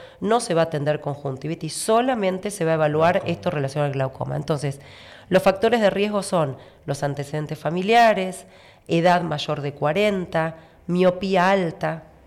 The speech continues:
Speaker 1: los miopes altos tienen un riesgo elevado, em, el uso indiscriminado de corticoides,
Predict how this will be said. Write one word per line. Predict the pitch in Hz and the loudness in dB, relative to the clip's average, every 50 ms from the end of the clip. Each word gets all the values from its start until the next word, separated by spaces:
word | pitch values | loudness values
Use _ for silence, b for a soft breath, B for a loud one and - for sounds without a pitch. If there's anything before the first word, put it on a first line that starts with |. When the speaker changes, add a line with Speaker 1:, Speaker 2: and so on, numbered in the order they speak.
| - | -8
Speaker 1:
los | - 156 160 143 135 | -4 -4 -4 -2 0
miopes | 175 180 190 185 190 185 180 - - | 0 2 2 0 0 -4 -8 -4 -4
altos | 175 180 175 - 185 175 - - | -4 -4 -4 -6 -10 -12 -12 -10
tienen | - 208 220 220 220 202 | -6 -4 -4 -2 -2 0
un | 175 160 151 | 0 -2 -2
riesgo | 170 170 170 165 160 | -2 -4 -4 -4 -4
elevado, | 147 147 147 156 185 190 190 185 180 170 170 170 165 - B B B B B B B B B B B | -4 -2 0 2 2 2 2 0 -2 -4 -4 -6 -8 -10 B B B B B B B B B B B
em, | - 180 180 175 170 165 151 151 151 151 147 147 143 143 139 135 135 135 - - _ B B B B B B | -2 0 2 2 2 2 0 -2 -4 -4 -4 -4 -4 -4 -4 -6 -8 -12 -16 -20 _ B B B B B B
el | - 190 196 220 | 2 2 4 4
uso | 247 254 247 - - 233 220 220 214 | 2 0 -2 -2 0 2 2 2 2
indiscriminado | 175 175 175 165 151 - - 170 151 156 165 165 185 196 196 196 185 | 2 0 0 -2 -4 -4 -6 -6 -4 -2 -2 0 2 2 2 2 2
de | 160 147 | 0 -2
corticoides, | - - 143 135 - 151 143 147 - 214 208 202 185 170 160 160 160 160 160 - - | -2 -2 -4 -4 -6 -10 -4 0 2 4 4 4 2 0 0 -2 -2 -4 -6 -10 -16